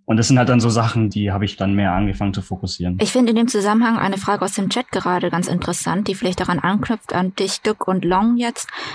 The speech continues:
Speaker 2: Gibt es Unterschiede zwischen mehrheitsdeutschen Männlichkeitsbildern und dem, was, ähm, ihr von eurer Familie mitbekommen habt?
Speaker 1: Ja, ich denke schon, auf jeden Fall. In der vietnamesischen Kultur möchte man ja immer, dass der Mann quasi die ganze Familie trägt.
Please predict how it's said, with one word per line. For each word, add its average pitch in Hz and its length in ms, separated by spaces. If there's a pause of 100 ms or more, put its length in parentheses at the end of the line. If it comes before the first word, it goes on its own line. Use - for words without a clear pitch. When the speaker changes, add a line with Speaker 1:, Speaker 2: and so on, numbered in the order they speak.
(160)
Speaker 2:
Gibt 220 140
es 214 80
Unterschiede 226 640
zwischen 202 720 (340)
mehrheitsdeutschen 214 840
Männlichkeitsbildern 196 1000
und 180 260
dem, 185 240
was, 180 180 (280)
ähm, 175 260
ihr 180 120
von 185 120
eurer 202 300
Familie 185 340
mitbekommen 165 560
habt? 160 160 (160)
Speaker 1:
Ja, 127 220
ich 139 100
denke 123 200
schon, 135 420
auf 110 220
jeden 117 180
Fall. 117 400 (340)
In 110 80
der 107 80
vietnamesischen 110 560
Kultur 123 640 (400)
möchte 113 220
man 113 120
ja 113 60
immer, 117 260
dass 110 220
der 110 240
Mann 113 680 (200)
quasi 107 340
die 104 100
ganze 104 260
Familie 101 420
trägt. 87 400